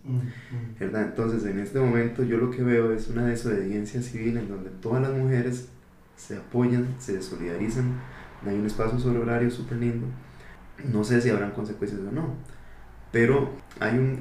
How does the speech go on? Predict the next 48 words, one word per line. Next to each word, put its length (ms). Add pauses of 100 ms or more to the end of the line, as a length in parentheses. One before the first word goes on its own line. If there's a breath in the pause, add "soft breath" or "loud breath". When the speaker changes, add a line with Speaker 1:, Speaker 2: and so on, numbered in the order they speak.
Speaker 2:
es, 260
es 160
un 180
grupo 360
que 120
se 140
solidariza 920 (300)
hacia 300
la 140
fuerza 480
de 360 (480 loud breath)
las 140
personas, 560
a 160
pesar 300
de 100
que 100
haya 280
alguien 340
con 160
el 80
poder 380
que 80
esté 180
gritando 680 (140)
y 220 (420 loud breath)
amenazando, 600 (140)
¿verdad? 140 (400)
Speaker 1:
Pucha, 160
acabo 200
de 40
tener 220
un 100
flashazo 560
fuertísimo 720
a, 300
a 100
Gestación. 720 (1120 loud breath)
Speaker 2:
Ah, 120
ok, 140
Speaker 1:
Eh, 140
Speaker 2:
sí. 160
Speaker 1:
la, 100
la 240
escena 220
en 60
el 100
auditorio. 580